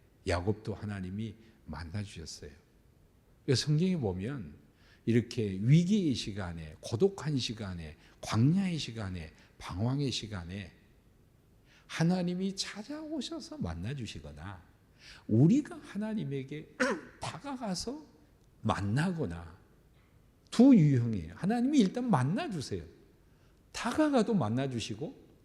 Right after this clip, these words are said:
힘들어 지쳐있을 때, 고독할 때, 불안할 때 다가오셔서 만나주시거나,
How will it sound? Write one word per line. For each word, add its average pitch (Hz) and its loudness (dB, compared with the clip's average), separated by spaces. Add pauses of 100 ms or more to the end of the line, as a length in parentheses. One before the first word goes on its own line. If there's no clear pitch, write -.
(420)
힘들어 208 6
지쳐있을 123 -4
때, 113 -6
고독할 101 -8 (100)
때, 110 -10
불안할 90 -10
때 156 -8 (300)
다가오셔서 262 -2
만나주시거나, 98 -6